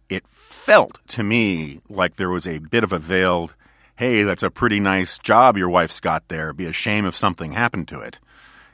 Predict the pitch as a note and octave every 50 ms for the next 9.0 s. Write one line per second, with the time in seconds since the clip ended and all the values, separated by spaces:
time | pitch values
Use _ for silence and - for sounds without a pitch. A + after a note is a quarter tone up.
0 | _ _ - F#2 F2+ F2 F2+ F2+ F2+ F2+ E2+ E2 D#2+ - - G#2+ F2+ D2 C#2 -
1 | - G2+ A2 F#2+ - B2 B2+ B2 B2 G#2+ F2+ E2+ E2 F#2+ G2+ G#2 G2+ - F#2 E2
2 | C#2+ D#2+ F2 F2 F#2 F#2+ G2 G2 F2+ E2+ E2 F2+ F#2 F#2 F#2 F#2 F2+ F2 E2 D#2
3 | D#2 - - F2+ E2+ D#2+ D#2 D2+ - - - - G2 F2+ - - D#2 D2+ G2+ G#2
4 | G#2 - - E2+ D#2 D2+ D2+ D#2 C#2+ C#2+ _ _ _ _ _ _ _ _ _ _
5 | - F#2+ F#2+ G2 F#2 F#2 E2 E2 - - G#2+ F#2+ F2+ F2 E2+ - D#2+ D2+ D2+ D#2+
6 | E2 F2 F2+ E2+ D2+ F2 D2+ D#2+ E2+ F2+ G2 G2 G2 F2+ E2 D#2 - - - -
7 | - D#2 D#2 - - - E2 D#2 D#2+ F#2+ F2+ - E2 F#2 G2 F2 E2 D#2+ E2+ -
8 | F2 D#2+ D#2+ D#2+ E2+ F2 F2+ E2+ F2+ E2 D#2+ E2 E2 D2+ D2+ D2 - - -